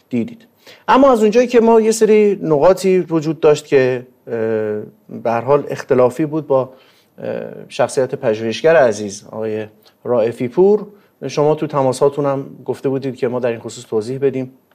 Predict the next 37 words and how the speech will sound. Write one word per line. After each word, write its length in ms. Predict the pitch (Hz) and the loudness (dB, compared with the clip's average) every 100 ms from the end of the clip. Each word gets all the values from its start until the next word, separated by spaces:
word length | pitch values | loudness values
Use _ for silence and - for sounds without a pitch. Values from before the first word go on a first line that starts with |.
| _ _ _ _ _ - | _ _ _ _ _ -2
و 120 | 120 | 0
نکاتی 360 | 120 139 131 139 | 2 0 0 2
رو 120 | 143 | 2
مطرح 360 | 120 113 170 | 2 2 2
بکنیم 320 | 196 185 175 160 | 4 2 0 2
برای 160 | 160 | 2
شفافتر 540 | 151 151 147 143 143 131 | 2 0 0 0 0 0
شدن 360 | 131 127 123 | 0 -2 0
بحث. 360 | 120 113 110 - _ - - - - | 0 0 -2 -14 _ -20 -20 -20 -12
اه، 100 | - 117 117 117 113 - | -2 0 2 2 0 -4
از 140 | 143 156 | -2 -2
ایشون 220 | 170 180 | 2 2
من 120 | 180 | 4
درخواست 480 | 160 139 180 185 - | 4 4 2 2 4
کردم 480 | 180 165 160 156 147 | 4 4 2 0 2
و 180 | 139 123 - - | 0 0 -6 0
بلافاصله 580 | 151 160 143 123 131 139 | 2 2 2 -2 0 2
بعد 180 | 135 123 | 2 0
از 120 | 113 | 0
درخواست 380 | 117 113 143 - | -2 -2 -4 0
برخلاف 540 | 117 - 123 139 135 | 0 0 2 2 2
زرتشتی 600 | 107 117 110 120 - 120 | 0 0 0 -4 -6 -4
ها، 300 | 110 131 156 | 0 0 0
حالا 140 | 135 | -2
ما 100 | 127 | -2
نمیگیم 360 | 139 170 127 113 | 0 0 0 -2
که 180 | 117 110 - - - - | -2 -4 -10 -20 -20 -14
ایشون 240 | 113 123 | -10 -6
رو 60 | 123 | -4
کنار 280 | 127 127 131 | -2 -2 2
زرتشتی 460 | 127 110 117 - | 2 0 -2 -2
نمیخوایم 340 | 143 160 123 104 | 0 0 0 0
بگذاریم، 460 | 101 101 95 98 - _ - _ - | -2 -4 -8 -8 -18 _ -20 _ -12
اه، 280 | 104 98 98 | -8 -8 -8
شیعه 480 | - - 113 123 117 | -10 -4 0 2 2
بزرگوار 720 | 104 107 104 101 110 131 135 | 0 -2 0 0 2 2 2
و 220 | 120 95 | -2 -4